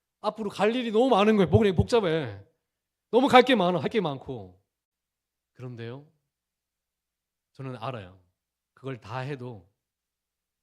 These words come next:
또 할 게 또 있다는 거. 그러니까 그렇게 미래를 설정하는 게 아니라 하나님이 주셨던 순간순간 걸음걸음을 행복하게 믿음으로 걸어갈 줄 아는 지혜가 필요한 것입니다.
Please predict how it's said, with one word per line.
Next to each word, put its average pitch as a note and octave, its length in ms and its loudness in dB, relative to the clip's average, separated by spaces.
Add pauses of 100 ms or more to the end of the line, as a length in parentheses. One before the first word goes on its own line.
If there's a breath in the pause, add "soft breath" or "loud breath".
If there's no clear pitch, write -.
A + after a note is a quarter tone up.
또 A#3+ 140 -4
할 D3 140 -4
게 C3 120 -12
또 G2+ 120 -16
있다는 F#2 320 -20
거. F2 60 -20 (2000)
그러니까 A#2+ 400 -20 (580)
그렇게 F#3 440 -8
미래를 D#3 420 -10
설정하는 D3 440 -14
게 B2 80 -16
아니라 A2 380 -18 (240)
하나님이 E3+ 420 -12
주셨던 D#3 280 -16
순간순간 D#3 960 -14
걸음걸음을 C#3 840 -14 (400)
행복하게 G3 540 -10
믿음으로 D#3+ 380 -10
걸어갈 B2+ 380 -12
줄 A2+ 160 -18
아는 A2 200 -16
지혜가 B2+ 360 -12
필요한 D3 320 -6
것입니다. G#2 540 -10